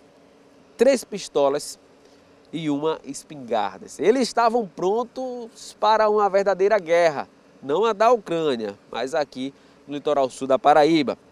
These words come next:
Os homens, os presos, um deles tem trinta e um anos, outro vinte e seis,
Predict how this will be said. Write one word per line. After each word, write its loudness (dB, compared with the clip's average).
Os 0
homens, 0
os -12
presos, 4
um -4
deles 0
tem -10
trinta -10
e -4
um -4
anos, 0
outro -4
vinte -8
e -8
seis, 2